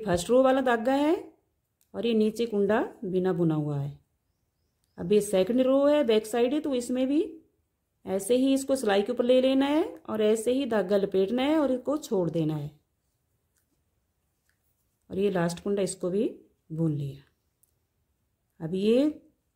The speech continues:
सेकंड रो कंप्लीट हो गई है, यानी दो सिलाई हो गई है।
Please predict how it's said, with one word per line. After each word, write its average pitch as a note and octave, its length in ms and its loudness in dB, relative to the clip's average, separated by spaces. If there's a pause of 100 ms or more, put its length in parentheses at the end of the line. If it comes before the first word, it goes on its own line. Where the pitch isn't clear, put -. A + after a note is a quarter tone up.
(800)
सेकंड G3 460 0
रो A#3+ 160 6
कंप्लीट A#3+ 460 -2
हो B3+ 180 2
गई C4 160 0
है, C4+ 240 2
यानी B3+ 180 0
दो G3+ 200 4
सिलाई G#3+ 300 0
हो F3 180 -2
गई E3 120 -2
है। D#3+ 160 -4